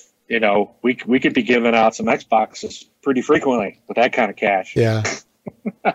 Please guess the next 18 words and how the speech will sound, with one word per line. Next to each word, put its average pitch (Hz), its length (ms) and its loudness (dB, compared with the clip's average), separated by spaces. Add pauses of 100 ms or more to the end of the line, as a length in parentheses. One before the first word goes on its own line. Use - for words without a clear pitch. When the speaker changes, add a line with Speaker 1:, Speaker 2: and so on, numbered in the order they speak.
(140)
Speaker 2:
We'll 160 160 2
take 185 260 2
six - 300 2
dollars 98 480 -2
from 107 160 -2
everybody 101 640 -6
instead 101 280 -4
of - 140 -8
sixty. - 480 -8 (1160)
Don't 131 120 4
wanna 123 140 2
be 113 140 0
greedy. 110 500 -2 (220)
Speaker 1:
There 202 120 2
you 196 160 2
go. 143 300 2 (180)
<laughs> 202 160 0
Speaker 2:
Yeah. 107 260 -4